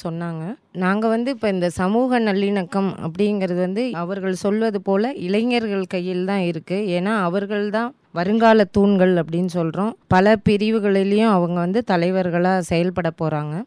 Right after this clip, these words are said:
அதனால தான் அவர்களை வைத்து இது மாதிரி ஒரு அருமையான சிந்தனையை அவங்க கொடுத்துருக்காங்க. இதுல ஒரு முக்கியமா நான் உங்களுக்கு சொல்ல விரும்புறது, பல மதத்தை சார்ந்த மாணவர்களை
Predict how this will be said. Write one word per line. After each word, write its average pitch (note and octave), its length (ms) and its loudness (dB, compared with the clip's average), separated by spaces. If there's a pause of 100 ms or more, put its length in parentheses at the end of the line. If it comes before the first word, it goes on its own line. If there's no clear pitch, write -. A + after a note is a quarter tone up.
(220)
அதனால G3 400 2
தான் A#3 160 2
அவர்களை G3 460 2
வைத்து F#3+ 320 0 (140)
இது E3+ 200 -6
மாதிரி F#3 280 -2
ஒரு F#3 220 0
அருமையான F#3+ 520 0
சிந்தனையை F#3 520 0
அவங்க E3+ 260 0
கொடுத்துருக்காங்க. E3+ 680 -2 (240)
இதுல G3+ 220 4
ஒரு F#3 160 6
முக்கியமா C4 560 2
நான் A3 280 2
உங்களுக்கு G3 340 -2
சொல்ல G#3 320 0
விரும்புறது, F3 540 -2 (120)
பல G3 200 4 (920)
மதத்தை A#3 500 0
சார்ந்த G#3+ 360 4
மாணவர்களை G3 800 2